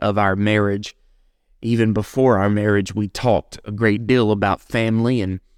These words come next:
what it would be like one day to have a family, how many children would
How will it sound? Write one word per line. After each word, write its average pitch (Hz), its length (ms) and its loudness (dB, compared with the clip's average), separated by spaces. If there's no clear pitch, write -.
what 110 180 2
it 101 100 -2
would 98 220 -6
be 120 160 2
like 110 340 2
one 110 320 0
day 107 200 0
to 104 100 0
have 101 280 0
a 95 60 0
family, 113 540 0
how 107 140 -4
many 98 200 -2
children 110 640 0
would 104 280 -4